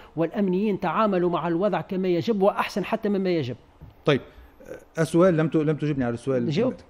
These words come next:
Speaker 2: يعني هناك حيرة
Speaker 1: أي.
Speaker 2: بالنسبة للأمنيين اليوم بعد هذه مرور هذه المظاهرة في، آه، تحت أي غطاء يعملون؟ هل هم تحت غطاء التعليمات أو هم تحت غطاء القانون؟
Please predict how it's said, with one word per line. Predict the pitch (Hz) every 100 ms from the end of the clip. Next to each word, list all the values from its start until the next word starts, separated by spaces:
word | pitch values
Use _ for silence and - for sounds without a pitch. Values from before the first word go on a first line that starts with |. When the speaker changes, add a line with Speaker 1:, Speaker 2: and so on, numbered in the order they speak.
| -
Speaker 2:
يعني | 143 165 160 - - 147
هناك | 156 196 165
حيرة | - 190 135 139 -
Speaker 1:
أي. | 151 151 - _ -
Speaker 2:
بالنسبة | 151 180 165
للأمنيين | 139 135 190 180
اليوم | 131 131 208 226 - _ _ -
بعد | 147 247 220 139
هذه | 151 143
مرور | 143 156 156 135
هذه | 131
المظاهرة | 120 117 180 208 214 - -
في، | - 202 214 220 - _ _ -
آه، | 147 147 156 131 131 - - -
تحت | - 202
أي | 247 247
غطاء | 202 208 170
يعملون؟ | 143 131 127 123 117
هل | 226 262
هم | 214 226
تحت | 196 -
غطاء | 175 170 170
التعليمات | 147 151 135 135 190 202
أو | 208
هم | 185 196
تحت | 190 -
غطاء | 165 147 185 185 -
القانون؟ | 165 156 165 165